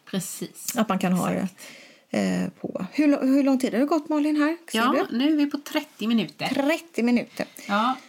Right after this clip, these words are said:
Speaker 1: jag funderar på vad man liksom, vad man återbruker i inredning sådär. Jag, jag har ju varit så jäkla sugen på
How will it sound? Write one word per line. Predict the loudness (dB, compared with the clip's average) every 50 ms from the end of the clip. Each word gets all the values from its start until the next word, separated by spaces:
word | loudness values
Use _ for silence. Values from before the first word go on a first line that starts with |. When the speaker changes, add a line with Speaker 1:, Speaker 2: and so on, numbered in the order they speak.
| -10 -4
Speaker 1:
jag | -2 -2 -2 0 0
funderar | 0 2 2 2 0
på | 0 0
vad | 0 0 0
man | 0 0 0
liksom, | -2 -4 -4 -8 -8 -8 -10 -12 -8
vad | -6 -4 -2 0
man | 0 0 0
återbruker | 0 -2 -4 -4 -6 -4 -4 -6 -6 -6 -6 -4
i | -4 -2
inredning | -2 -2 -2 -4 -4 -4 -2 -4 -4
sådär. | -4 -2 -2 -2 -2 -2 -2
Jag, | -4 -4 -4 -6 -8 -10 -6
jag | -2 0 0
har | 2 2 2 0 0
ju | -2
varit | -2 -4 -4
så | -2 -2
jäkla | -2 -2 -4 -4 -6
sugen | -4 -4 -4 -4 -4 -4 -4 -2
på | 0 0 -2